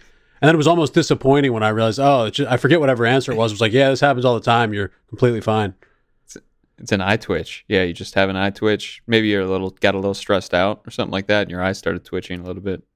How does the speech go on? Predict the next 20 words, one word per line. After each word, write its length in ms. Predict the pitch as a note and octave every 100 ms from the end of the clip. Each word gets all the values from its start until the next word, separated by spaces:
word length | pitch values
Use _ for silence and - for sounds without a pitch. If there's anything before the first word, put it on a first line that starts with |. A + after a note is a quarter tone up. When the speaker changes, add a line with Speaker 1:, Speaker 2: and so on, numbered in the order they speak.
| _
Speaker 2:
and 100 | -
it'll 140 | F#2 F#2
go 220 | - F#2
away 240 | F#2 F2+
Speaker 1:
Yeah, 140 | F3 G#2
but 60 | -
Speaker 2:
two 60 |
Speaker 1:
doesn't 160 | - F#3
that 100 | C4
Speaker 2:
days. 80 | -
Speaker 1:
seem 160 | A#3
like 160 | A3+ F#3
a 60 | D3+
terrible 680 | - D#3 F3+ F3 D3+ B2+
neurological 760 | A2 C3 D3+ C3 A#2+ B2+ - D3
thing? 280 | B2 C#3 C#3+
Like, 140 | A#2+ A#2+
oh, 260 | B2+ E2
that's, 340 | F2 G2+ - -
that's, 520 | A2+ G#2+ - -